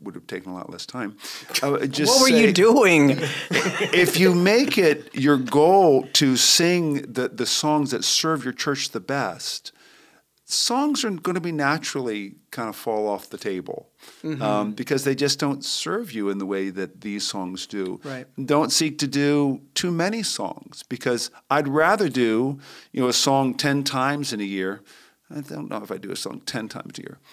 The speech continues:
Speaker 1: but m-, maybe s-, six to eight times in a year than, like, seven different songs. Uh, because
Speaker 2: Right.
Speaker 1: the church is not gonna grab onto those.
Speaker 2: Right, yes.
Speaker 1: So I, I wanna do the songs that I think are gonna serve our church the
Speaker 2: Mm-hmm.
Speaker 1: best in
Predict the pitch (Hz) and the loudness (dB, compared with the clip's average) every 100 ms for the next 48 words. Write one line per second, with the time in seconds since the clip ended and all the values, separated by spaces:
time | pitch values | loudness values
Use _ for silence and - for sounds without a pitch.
0 | - _ - 120 113 113 - 113 - 151 | -20 _ -4 -2 -2 -8 -12 -12 -4 -2
1 | 170 135 - _ - - 143 - - 165 | -2 -4 -4 _ -8 -6 -4 -4 -2 -2
2 | 214 - 143 120 110 95 95 95 - _ | -2 -2 0 -2 -4 -2 -2 -2 -6 _
3 | _ - 117 127 127 123 123 - 120 113 | _ -10 0 2 4 2 -2 -2 0 0
4 | - - - - - - 127 127 110 104 | -2 -14 -10 -8 -4 2 2 2 0 -2
5 | 87 - 110 101 - - - - _ _ | -4 -6 -6 -8 -10 -12 -12 -12 _ _
6 | _ _ _ _ 117 113 127 135 120 131 | _ _ _ _ -2 0 0 -2 -2 -4
7 | 120 160 156 135 117 123 113 110 101 104 | -2 0 0 -2 -4 -4 -4 -6 -4 -4
8 | 98 101 113 - 95 - 143 143 135 127 | -2 -6 -8 -10 -12 -8 -4 -2 -2 -4
9 | 135 139 131 - 135 123 123 123 123 135 | -4 -4 -4 -2 4 4 6 4 4 4
10 | 151 143 127 117 117 - 113 113 107 107 | 4 2 0 -2 -4 -2 -2 -2 -4 -6
11 | 101 110 92 85 95 95 - - 127 127 | -6 -8 -10 -10 -10 -8 -8 -4 -4 -2
12 | 120 117 110 107 - - - 160 139 143 | -2 -4 -6 -6 -10 -14 -12 -10 -10 -6
13 | 117 110 104 - - 101 98 90 | -2 -2 -2 -6 -8 -10 -8 -10